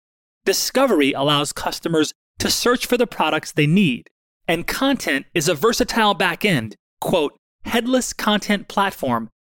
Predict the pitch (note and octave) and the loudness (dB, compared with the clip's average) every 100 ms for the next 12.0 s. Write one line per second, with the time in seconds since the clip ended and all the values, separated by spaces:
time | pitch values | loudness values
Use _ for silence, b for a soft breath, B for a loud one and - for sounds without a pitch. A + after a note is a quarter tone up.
0 | - A#3 A3+ - A#2 A#2+ _ _ _ F#3 | -2 0 0 0 0 -2 _ _ _ -2
1 | F#3 - G3 E3 G#3 - G3 - G#3 A3+ | -2 -2 0 2 2 0 -6 0 2 2
2 | G#3+ G3+ F3+ F3 D#3 G#2+ F2+ - - _ | 0 -4 -2 0 -2 -2 -10 -16 -18 _
3 | _ _ _ _ _ C#3 C#3 B3+ D4+ A3 | _ _ _ _ _ -2 2 2 2 2
4 | G3 A3+ F3 E3 F3 F3 C3 A#2+ - - | 2 0 -2 0 0 -2 -4 -4 -2 0
5 | A3+ G#3+ G3 G3 G3 E3+ D#3 - D#3 C#3+ | 0 2 2 2 2 2 0 -2 -8 -8
6 | - A3 B3 B3 - F#3+ F#3 F3+ - F3 | -6 -4 0 -2 0 0 2 0 -2 -4
7 | E3+ D#3+ - D#3 C3 - A3+ - C#3 B2 | -2 -2 -4 -4 -4 -4 -6 -4 -6 -4
8 | A#2+ - _ _ E3+ E3 G3+ G3 F3 F#3 | -4 -8 _ _ -4 0 2 4 2 2
9 | G3 - - F3 F3 - E3 D3+ D3 - | -2 -6 -2 0 0 0 2 2 2 0
10 | - F3+ A2 A#2 _ _ D3+ D3 G#3+ - | 0 2 0 -6 _ _ -6 0 0 0
11 | G3+ F#3+ D#3 F3 F3 - A#2 A#2+ A#2 - | 0 -2 -2 -4 -4 -6 -6 -8 -16 -20